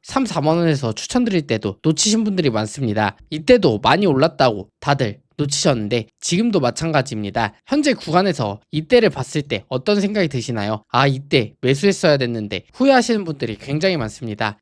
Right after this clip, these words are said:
디엔디 파워텍도 마찬가지입니다. 나중에 이십만 원, 삼십만 원 갔을 때 후회하지 마시고 지금부터 준비해서 이때 수익 실현을 하시기 바랍니다. 자, 그렇다면은 디엔디 파워텍 과연 얼마까지 갈 수 있을까요? 저는 단기적으로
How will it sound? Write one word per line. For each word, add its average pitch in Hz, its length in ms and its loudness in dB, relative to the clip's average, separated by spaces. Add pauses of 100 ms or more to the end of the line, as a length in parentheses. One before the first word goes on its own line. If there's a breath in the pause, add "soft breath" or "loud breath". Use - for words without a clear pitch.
디엔디 220 320 0
파워텍도 247 460 -4
마찬가지입니다. 120 960 -2
나중에 147 500 0
이십만 156 420 0
원, 101 220 -6
삼십만 233 480 -2
원 147 80 -2
갔을 143 380 -6
때 101 260 -4
후회하지 247 400 2
마시고 110 500 -2 (140)
지금부터 208 460 0
준비해서 147 640 0 (120)
이때 127 400 -2
수익 262 360 -2
실현을 190 480 0 (100)
하시기 185 320 -2
바랍니다. 113 720 -2
자, 202 220 2
그렇다면은 190 800 2
디엔디 233 380 0
파워텍 233 500 -4
과연 160 280 2
얼마까지 185 480 2
갈 127 140 0
수 - 140 -8
있을까요? 117 580 -2 (120)
저는 165 500 2 (160)
단기적으로 170 720 0